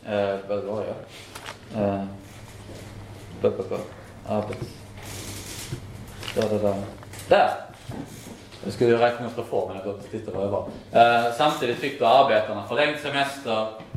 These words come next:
höjda folkpensioner, bättre bostäder, höjda reallöner och så vidare. Och detta beror, detta bidrog då till att stärka arbetarklassens band till socialdemokratin å ena sidan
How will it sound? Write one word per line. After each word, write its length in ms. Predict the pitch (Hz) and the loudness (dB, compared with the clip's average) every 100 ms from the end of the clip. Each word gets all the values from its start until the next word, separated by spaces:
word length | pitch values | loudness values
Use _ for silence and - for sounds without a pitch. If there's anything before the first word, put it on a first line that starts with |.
| - - | -4 4
höjda 360 | 151 160 123 | 8 8 8
folkpensioner, 720 | 139 139 123 107 113 110 - | 6 2 -2 -2 0 0 2
bättre 320 | - 147 - 117 | 6 4 4 0
bostäder, 880 | 127 127 - 107 101 104 101 101 - - | 0 0 4 6 6 4 0 -2 -8 -2
höjda 380 | 139 160 139 135 | 2 4 4 4
reallöner 640 | 160 127 113 104 104 110 | 6 8 8 4 2 4
och 200 | 156 - | 4 4
så 180 | - 110 | 0 -2
vidare. 420 | 113 113 98 - - - - - - - | 2 2 2 -2 -8 -18 -20 -20 -20 2
Och 300 | 135 156 151 | 6 8 6
detta 360 | 160 185 135 135 | 2 2 2 0
beror, 340 | 202 117 - - - - - - - | 0 0 -2 -6 -14 -18 -18 -16 -2
detta 340 | 151 165 131 | 2 2 0
bidrog 400 | 147 175 110 113 | 0 0 0 2
då 160 | 143 120 | 4 4
till 180 | - | 4
att 100 | 107 | 0
stärka 600 | - - 151 170 - 104 - - - - | 0 4 4 4 0 -4 -4 -8 -16 -4
arbetarklassens 840 | 151 196 - - 104 110 101 110 101 | 4 4 6 2 -2 -6 -6 -6 -4
band 340 | 151 110 98 - | 0 0 0 -6
till 200 | 165 - 107 | -6 -6 -6
socialdemokratin 720 | 131 113 98 - 101 101 107 | -2 0 -2 -8 -8 -6 0
å 100 | 139 | 2
ena 220 | 156 104 | 2 0
sidan 360 | - 160 131 | -4 -4 -4